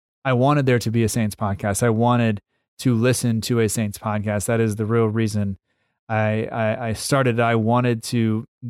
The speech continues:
you know, if nobody else was gonna have the conversation, I wanted to, to help start one. And, and, um, just 'cause I like podcasts a lot, I, I didn't necessarily think I was gonna make the best host.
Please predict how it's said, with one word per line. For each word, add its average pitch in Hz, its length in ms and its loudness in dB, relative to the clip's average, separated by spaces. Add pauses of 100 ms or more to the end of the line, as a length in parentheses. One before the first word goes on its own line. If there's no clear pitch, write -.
(100)
you 123 140 -6
know, 110 160 -2
if 104 80 -4
nobody 123 280 2
else 120 200 2
was 113 100 -2
gonna 117 160 0
have 117 220 0
the 113 80 -6
conversation, 110 580 -2
I 107 100 0
wanted 107 420 0
to, 107 260 0 (380)
to 117 100 -2
help 123 240 -2
start 127 280 0
one. 113 240 0
And, 104 200 -4
and, 107 300 -4 (500)
um, 107 320 -2 (100)
just 123 260 -2
'cause 120 140 2
I 120 120 2
like 120 260 2 (200)
podcasts 123 560 0
a 127 60 2
lot, 120 240 2
I, 107 220 -2
I 110 60 0
didn't 113 420 -4
necessarily 110 560 0
think 117 200 -4
I 110 120 2
was 104 300 0 (380)
gonna 123 140 2
make 117 160 0
the 113 80 -4
best 117 240 0
host. 147 340 2